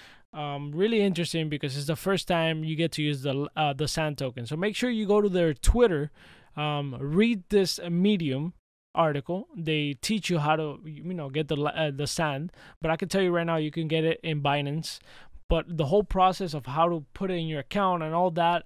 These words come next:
and then buy the actual land, um, you would have to go to the Medium and read it. Basically, if you don't know what Sandbox is, it's basically a game like Minecraft. It's like Minecraft,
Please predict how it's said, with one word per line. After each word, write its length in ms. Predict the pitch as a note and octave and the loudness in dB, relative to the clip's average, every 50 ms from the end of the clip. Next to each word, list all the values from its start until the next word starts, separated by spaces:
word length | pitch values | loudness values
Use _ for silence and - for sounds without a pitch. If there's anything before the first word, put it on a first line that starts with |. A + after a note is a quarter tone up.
| - E3 | -6 -8
and 100 | D#3 D#3 | -6 -6
then 240 | D#3 D3 C#3+ C3 B2 | -6 -6 -8 -6 -2
buy 200 | C#3 F3 F3+ F#3 | 0 2 2 2
the 200 | E3+ F3 - - | 0 0 0 0
actual 360 | D#3+ D#3+ - - E3+ D3 D3+ | 0 -2 -2 -4 -4 -4 -2
land, 360 | D#3 F3 F#3 G3+ G#3+ G#3 F#3 - - - - - - - - - - - | 0 0 2 2 0 0 -2 -6 -10 -14 -16 -16 -18 -20 -20 -18 -6 -2
um, 640 | D#3 D#3 D3+ D3 D3+ D3 C#3+ C#3 C#3+ C#3+ C3+ A#2+ - _ _ _ _ _ _ _ _ _ _ _ _ _ _ _ _ _ _ | -2 0 0 0 0 -2 -4 -4 -6 -8 -10 -12 -16 _ _ _ _ _ _ _ _ _ _ _ _ _ _ _ _ _ _
you 140 | D3 E3+ E3 | -4 -2 0
would 200 | E3 E3+ E3 C#3 | 0 0 0 2
have 300 | A#2 D3+ D#3+ E3 - - | 4 4 4 2 2 0
to 400 | - E3 D#3 D3 D3 - - D#3 | -2 -2 -2 -2 -4 -6 -10 -4
go 180 | D3+ E3 E3 E3 | 0 2 2 2
to 140 | D#3 - E3 | 2 0 -2
the 80 | D#3 | -2
Medium 400 | D3 D3+ D#3+ F3 E3+ F#3 F3+ E3+ | 0 0 0 0 0 0 0 0
and 200 | D#3+ D3+ C#3+ C#3 | -2 -4 -4 -2
read 220 | C3+ D3+ D#3 C#3+ B2+ | 0 0 0 0 -2
it. 180 | A#2+ - B2 | -4 -6 -4
Basically, 800 | B2 D#3 F3 F#3+ - G#3+ F#3+ D#3 - F#3+ F#3+ F#3 F#3 F#3 F3+ E3+ - - - - _ | -2 0 0 0 0 -2 -4 -4 -4 -2 0 0 0 0 -2 -6 -8 -14 -20 -14 _
if 160 | - D3+ - | -8 -6 -4
you 80 | E3+ E3+ | -2 0
don't 140 | F3+ F3+ F3 | 0 0 2
know 80 | F3 | 0
what 220 | F3 D#3+ E3+ D#3 - | 0 0 0 -2 -2
Sandbox 500 | - E3 E3 E3+ E3 D#3 D3+ - - - | -4 -4 -4 0 0 0 0 -2 -4 -10
is, 320 | - E3 E3+ E3+ D3+ - | -6 -4 -2 -2 -2 -4
it's 160 | E3 D3 C3 | -6 -8 -6
basically 520 | A2+ - E3 E3 D#3 - E3+ - D#3 D#3 D3 | -4 -2 -2 0 -2 -4 -6 -4 -4 -4 -4
a 60 | C#3+ | -4
game 340 | B2 D3 D3 D#3 D#3 D3+ C#3+ | -2 -4 -2 -2 -2 -4 -4
like 240 | C#3 C#3 C3 - - | -4 -4 -6 -4 -4
Minecraft. 480 | C#3+ C#3 C3+ B2 - B2 B2 B2+ B2+ - _ - - - | -4 -4 -4 -4 -6 -10 -10 -10 -12 -16 _ -20 -16 -14
It's 220 | - C3 - D3 | -12 -12 -10 -8
like 180 | C#3+ C#3+ C3+ - | -6 -6 -4 -2
Minecraft, 420 | D#3+ F3+ G3 F#3 - G3+ F#3+ | -2 -2 0 0 0 0 0